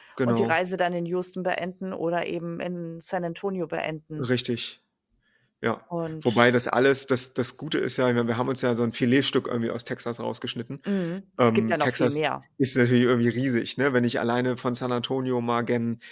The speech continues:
Speaker 2: gen Westen gucke, ähm, so, äh, fünf, sechs Stunden weiter ist der, äh, Big Bend National Park zum Beispiel.
Speaker 1: Genau.
Speaker 2: Wollte ich immer schon mal hin, war ich noch nicht, weil der einfach so schwer erreichbar ist, weil einfach, ich glaub, San Antonio ist der nächste Flughafen, so, ne? Aber
Speaker 1: Ja.
Speaker 2: das ist einfach nur eine große Ecke von da.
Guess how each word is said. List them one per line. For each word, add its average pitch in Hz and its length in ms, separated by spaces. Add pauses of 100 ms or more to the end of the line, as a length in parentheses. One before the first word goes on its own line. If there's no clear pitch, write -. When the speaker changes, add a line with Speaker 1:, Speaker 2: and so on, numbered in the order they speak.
(200)
Speaker 2:
gen 117 200
Westen 135 320
gucke, 127 400 (320)
ähm, 113 400
so, 113 560
äh, - 160 (100)
fünf, 139 260
sechs 123 200
Stunden 123 260
weiter 120 400
ist - 200
der, 117 300
äh, 113 60
Big 135 200
Bend 123 200
National 131 320
Park - 320
zum 113 120
Beispiel. 180 420
Speaker 1:
Genau. 165 140 (400)
Speaker 2:
Wollte 139 240
ich 127 80
immer 139 220
schon 139 120
mal 131 100
hin, 143 160
war 127 180
ich 127 120
noch 104 140
nicht, 117 320 (240)
weil 117 120
der 120 140
einfach 123 320
so 127 280
schwer 131 280
erreichbar 120 480
ist, - 160
weil 120 100
einfach, 123 340 (160)
ich - 60
glaub, 120 160
San 123 140
Antonio 127 400
ist 117 100
der 123 80
nächste 123 260
Flughafen, 131 560
so, - 200
ne? 175 180
Aber - 140
Speaker 1:
Ja. - 20
Speaker 2:
das 117 200 (500)
ist - 220
einfach 120 200
nur 117 120
eine 117 100
große 123 320
Ecke - 160
von 107 220
da. 107 260